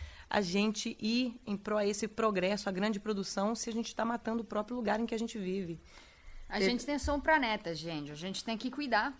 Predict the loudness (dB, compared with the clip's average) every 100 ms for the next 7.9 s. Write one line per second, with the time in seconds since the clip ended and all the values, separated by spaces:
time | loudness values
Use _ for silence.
0 | -16 -20 -20 -10 -2 -2 -2 -2 0 2
1 | 2 -2 -4 -4 -2 -2 -4 -6 -2 0
2 | 0 -2 -8 -14 -4 -4 -2 -2 -4 -4
3 | -4 -4 0 0 0 0 0 0 0 0
4 | 0 2 4 2 2 0 -2 -4 -8 -2
5 | 0 0 0 -2 2 4 4 4 2 4
6 | 4 2 -2 -6 -10 -14 -12 -4 -2 -2
7 | -6 -8 -8 -6 -2 -2 -2 -10